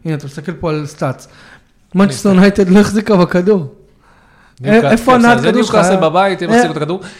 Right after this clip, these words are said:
Speaker 1: איך אתה יכול להניע כדור כשהכדור לא אצלך ברגליים?
Speaker 2: כן, כן, לא. ניוקאסל, אה, שתראו את כמות הבעיטות.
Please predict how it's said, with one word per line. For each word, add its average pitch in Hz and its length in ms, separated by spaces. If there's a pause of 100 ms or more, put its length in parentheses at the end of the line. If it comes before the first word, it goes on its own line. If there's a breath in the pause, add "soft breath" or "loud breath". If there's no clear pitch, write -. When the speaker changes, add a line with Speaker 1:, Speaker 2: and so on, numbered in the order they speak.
(260 loud breath)
Speaker 1:
איך 233 180
אתה 247 100
יכול 226 260
להניע 185 320
כדור 175 480
כשהכדור 165 440
לא 160 80
אצלך 156 320
ברגליים? 123 380 (200)
Speaker 2:
כן, 139 160
כן, 104 120
לא. 107 140
ניוקאסל, 175 680
אה, 131 40 (280)
שתראו 139 320
את 151 80
כמות 131 300
הבעיטות. 117 580